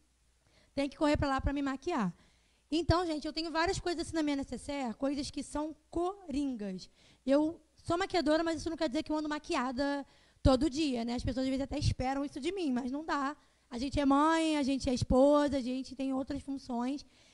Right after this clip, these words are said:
Então, assim, eu ando mais básica no dia a dia. Igual eu tô aqui hoje pra vocês,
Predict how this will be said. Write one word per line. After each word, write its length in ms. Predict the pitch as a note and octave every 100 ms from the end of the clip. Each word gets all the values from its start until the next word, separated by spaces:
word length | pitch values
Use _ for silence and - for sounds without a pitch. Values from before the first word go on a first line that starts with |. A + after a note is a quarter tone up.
| _ _
Então, 340 | C4+ C4+ C#4+ D4+
assim, 260 | D#4+ D#4
eu 120 | D4+ D4
ando 200 | D#4 D#4+
mais 200 | D4+ C#4
básica 360 | C4 B3+ B3+
no 120 | C4+
dia 160 | A#3+ C#4
a 20 |
dia. 160 | A#3 A3
Igual 200 | A#3 D#4
eu 80 | F4
tô 80 |
aqui 200 | E4 E4
hoje 160 | D4 C#4
pra 140 | C#4+
vocês, 420 | C4+ C4+ C#4 C#4+